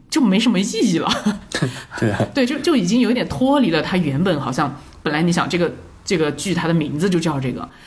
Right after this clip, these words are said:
Speaker 1: 但是怎么讲着讲着讲，这个故事已经开始远-，脱离它原本想要设定的东西。就如果说它这个 Beastar 它有一定的作用的话，它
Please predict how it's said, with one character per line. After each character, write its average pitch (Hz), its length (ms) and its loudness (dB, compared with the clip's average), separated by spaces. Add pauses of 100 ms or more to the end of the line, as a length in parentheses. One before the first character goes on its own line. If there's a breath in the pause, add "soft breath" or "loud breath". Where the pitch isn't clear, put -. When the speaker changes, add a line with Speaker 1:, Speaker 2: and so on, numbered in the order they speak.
(140 loud breath)
Speaker 1:
但 269 100 2
是 233 260 -2 (200 loud breath)
怎 175 100 0
么 202 80 2
讲 190 240 -6
着 185 80 0
讲 175 160 0
着 151 80 -6
讲， - 180 -2
这 160 80 0
个 165 80 0
故 170 200 -2
事 147 160 -2
已 - 20 -4
经 127 140 -6
开 143 120 -6
始 151 140 -4
远-， 131 260 -4
脱 196 200 -2
离 165 100 2
它 160 140 -6
原 135 200 -4
本 165 120 0
想 165 160 -6
要 127 60 -4
设 185 220 0
定 135 140 -4
的 127 60 -8
东 143 200 -2
西。 - 200 -8 (400 loud breath)
就 - 200 -2 (240)
如 196 200 2
果 - 160 0
说 175 100 -2
它 180 180 -2
这 185 140 -2
个 165 80 2
Beastar 175 300 -2
它 190 140 -4
有 139 200 0
一 135 140 -6
定 170 180 0
的 117 180 -4
作 214 220 0
用 139 140 -2
的 - 80 -8
话， - 140 -6
它 185 300 -6